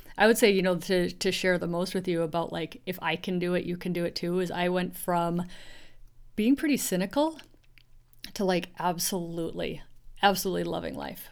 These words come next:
realizing that, like, life is the biggest gift I've ever been given. And when I finally go down, I'll, I am gonna go down knowing I did everything I could to enjoy this life and to contribute to the world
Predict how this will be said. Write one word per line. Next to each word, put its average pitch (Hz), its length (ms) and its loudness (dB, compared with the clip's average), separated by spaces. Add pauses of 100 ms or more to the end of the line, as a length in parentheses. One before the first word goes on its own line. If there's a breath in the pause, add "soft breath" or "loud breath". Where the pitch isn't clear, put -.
realizing 185 600 4
that, 175 240 0
like, 170 180 -2
life 185 280 0
is 170 300 -4
the 190 120 0
biggest 180 440 -2
gift 175 420 -6
I've 180 180 -4
ever 170 220 -2
been 170 160 -4
given. 165 560 -4
And 165 480 -4 (320)
when 190 180 2
I 180 160 4
finally 180 380 0
go 165 200 -2
down, 165 440 0
I'll, 170 400 -2
I 185 120 8
am 185 140 2
gonna 175 180 0
go 170 160 -2
down 170 320 0
knowing 170 360 -4 (100)
I 180 140 0
did 175 340 2
everything 175 440 -2
I 170 100 -4
could 170 340 -6
to 180 160 -2
enjoy 165 640 -2
this 175 200 -4
life 175 340 0
and 185 120 -2
to 180 60 -2
contribute 180 600 0
to 170 120 -4
the 170 100 -2
world 160 460 -2